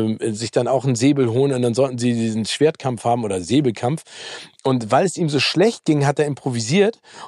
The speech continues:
Und, ähm, wenn man sich die Szene nochmal vor Augen führt, ist es ja so, dieser Riese taucht auf mit dem Krummsäbel und dann sozusagen wie Moses, ähm,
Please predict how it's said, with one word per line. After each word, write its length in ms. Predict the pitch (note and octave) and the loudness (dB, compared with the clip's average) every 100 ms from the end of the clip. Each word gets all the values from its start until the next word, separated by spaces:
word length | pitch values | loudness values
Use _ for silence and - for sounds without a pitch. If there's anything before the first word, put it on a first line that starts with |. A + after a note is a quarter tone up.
| - | -4
Und, 360 | C#3+ D3 C3 - | 0 0 -2 -6
ähm, 360 | C#3+ C3+ B2+ B2 | 0 2 0 -2
wenn 200 | - C3 | -2 0
man 120 | E3+ D3 | 2 0
sich 100 | C3+ | -2
die 120 | C3+ | -4
Szene 260 | - G3 | 2 2
nochmal 240 | F#3 D#3 D3 | 4 2 0
vor 180 | - D#3+ | -2 -2
Augen 140 | F3 | -2
führt, 180 | - D3+ | -2 -4
ist 140 | C#3 | -4
es 80 | C#3 | -2
ja 80 | C#3+ | 0
so, 140 | C#3+ | 0
dieser 340 | C3 C3 B2 G#2 | 0 2 2 2
Riese 500 | C3+ F#3 D#3 D3 A#2+ | -2 -2 2 0 0
taucht 280 | C3+ B2 | -2 -2
auf 200 | A#2+ D#3+ | 0 -2
mit 100 | D#3 | 0
dem 120 | C#3+ A#2 | -2 -2
Krummsäbel 480 | D#3 F3+ E3+ F3 D#3 - - - | -2 0 2 2 0 -6 -18 -4
und 160 | C#3+ C3+ | 0 2
dann 260 | C#3 C3 - | 2 0 -6
sozusagen 560 | C3 B2+ D3 C3 D3 C3 | -12 -2 -2 2 2 2
wie 100 | B2+ | 2
Moses, 680 | C#3 D3+ G#3 D#3+ E3 - - | 2 4 4 4 0 -2 -6
ähm, 500 | D3 D3 C#3 B2+ B2+ | 0 4 4 2 0